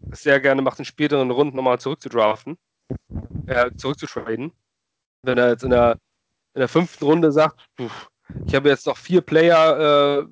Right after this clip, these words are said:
äh, available, die ich draften würde", dann drafte ich nochmal, dann, dann trade ich nochmal sieben, acht Spots zurück und krieg dadurch nochmal einen extra Pick in der fünften Runde, da kannst du dir noch einen Tight End holen.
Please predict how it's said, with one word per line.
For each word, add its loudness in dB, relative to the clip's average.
äh, -12
available, 0
die -4
ich -12
draften 0
würde", 2
dann -12
drafte 4
ich -2
nochmal, 2
dann, 2
dann 0
trade 0
ich -2
nochmal 2
sieben, -6
acht -4
Spots -2
zurück -2
und -6
krieg -8
dadurch 0
nochmal 0
einen 0
extra -4
Pick -10
in -2
der 0
fünften -10
Runde, -6
da -12
kannst -14
du -2
dir 0
noch 2
einen 0
Tight -2
End -8
holen. -18